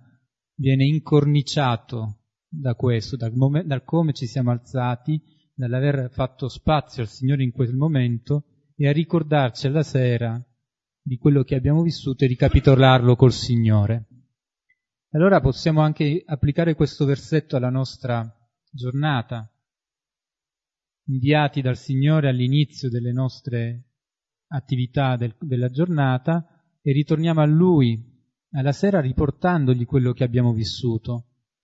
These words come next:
E in questo senso la, la preghiera ignaziana dell'esame di coscienza o preghiera di alleanza non è altro che questo racconto al Signore di quello che abbiamo fatto,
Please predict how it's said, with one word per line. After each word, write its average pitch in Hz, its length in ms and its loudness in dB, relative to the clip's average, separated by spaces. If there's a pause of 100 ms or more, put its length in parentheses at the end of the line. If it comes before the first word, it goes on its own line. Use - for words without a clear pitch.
(320)
E 151 80 -2
in 151 60 2
questo 180 300 4
senso 175 400 2
la, 123 360 -2
la 127 140 -6
preghiera 151 360 0
ignaziana 143 720 -2
dell'esame 117 480 -2
di 127 120 -2
coscienza 123 840 -4
o 113 220 -4
preghiera 135 420 -4
di 120 120 -8
alleanza 127 840 -4 (1200)
non 147 180 2
è 160 40 2
altro 175 320 2
che 156 640 -2
questo 170 400 0
racconto 143 1120 0 (240)
al 139 180 -8
Signore 165 480 -2
di 139 120 -4
quello 160 320 0
che 156 120 -6
abbiamo 147 380 -6
fatto, 131 800 -8